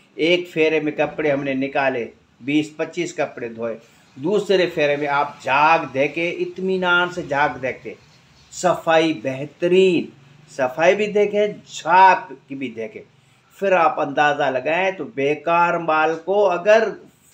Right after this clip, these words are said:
foaming प्रॉब्लम है, झाग में प्रॉब्लम है, तो एस एल एस पाउडर डाल के हम ये मसले को हल कर सकते हैं। फिर रीपैक करके फिर आप मार्केटिंग करें। कभी भी ख़राब माल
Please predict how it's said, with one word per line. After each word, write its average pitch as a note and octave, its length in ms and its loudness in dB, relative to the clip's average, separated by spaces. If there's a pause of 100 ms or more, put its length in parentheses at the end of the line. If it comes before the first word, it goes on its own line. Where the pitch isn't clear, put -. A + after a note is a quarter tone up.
foaming F#3+ 460 4 (760)
प्रॉब्लम F3+ 560 4
है, A#2+ 340 -6
झाग F3 480 2
में B3 260 0
प्रॉब्लम F3 720 0
है, G#3 320 -2 (320)
तो F3 100 0
एस G3+ 440 4
एल A3+ 380 6
एस G3 240 0
पाउडर F3 380 0 (100)
डाल F#3 380 6
के G3 260 -2
हम E3+ 260 -4
ये E3 180 -8
मसले D#3 380 -4
को D3 240 -14
हल D#3 200 -4
कर D3 220 -6
सकते - 360 -14
हैं। F2+ 140 -20 (460)
फिर C#3 220 -4
रीपैक F#3+ 580 -2
करके E3 300 0
फिर B2 240 -8
आप G2+ 240 -10
मार्केटिंग G#3 580 -2
करें। F3 260 -2 (680)
कभी F#3 380 2
भी F3 240 -2
ख़राब F3 500 2
माल D#3 360 0